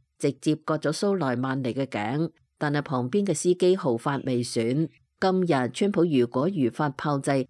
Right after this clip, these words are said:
幽靈B二，喺百萬軍中輕取普京頸上嘅人頭，易如探囊取物嘅同時，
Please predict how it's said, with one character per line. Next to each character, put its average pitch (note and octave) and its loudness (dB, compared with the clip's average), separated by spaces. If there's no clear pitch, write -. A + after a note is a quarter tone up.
幽 G#3 0
靈 C3 0
B C#3 2
二， - -8
喺 C#3 2
百 D#3+ -2
萬 C3+ -2
軍 F3+ 2
中 F3 0
輕 G#3 2
取 D#3 2
普 D3 -2
京 F#3 2
頸 D3 -2
上 C#3 0
嘅 C#3+ -2
人 B2 -2
頭， B2 0
易 C#3 0
如 B2 4
探 D3+ -2
囊 B2 -2
取 A2+ -4
物 E3+ 0
嘅 C#3+ -2
同 B2+ -2
時， B2 0